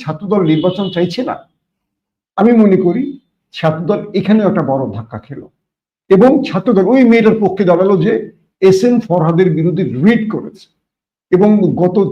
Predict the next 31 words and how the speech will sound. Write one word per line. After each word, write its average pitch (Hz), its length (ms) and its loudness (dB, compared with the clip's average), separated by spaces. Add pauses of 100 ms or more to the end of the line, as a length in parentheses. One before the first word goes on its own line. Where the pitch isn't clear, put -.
(160)
তিন 285 160 6 (120)
দিন 277 120 6 (120)
ধরে 143 180 0 (120)
ছাত্রদল 185 460 -2
ওই 190 80 0 (120)
মেয়ের 190 200 -2 (100)
পক্ষে 220 300 0 (460)
আর 127 160 0
শিবিরের 185 400 -2 (100)
বিরুদ্ধে 185 320 2 (720)
ব্যাপক 247 300 4 (100)
শোডাউন 151 340 0 (120)
চালাচ্ছে। - 380 -10 (600)
আসলে 226 340 0
কি 247 140 0
সেটা 208 180 -4 (560)
ওই 147 80 -2 (160)
মেয়ের 180 220 2 (180)
পক্ষে 190 320 -2 (120)
নাকি 160 160 -4 (140)
শিবিরকে 226 520 2 (580)
রাজনৈতিকভাবে 214 880 0 (120)
ডাউন 165 200 0 (100)
করার 135 280 -8
জন্য? 90 180 -14 (720)
চলেন 226 280 4 (680)
এটার 233 300 4
কিছু 208 160 0 (120)
সিমটম 240 340 4 (100)
দেখি 143 260 -6
আগে 120 140 -6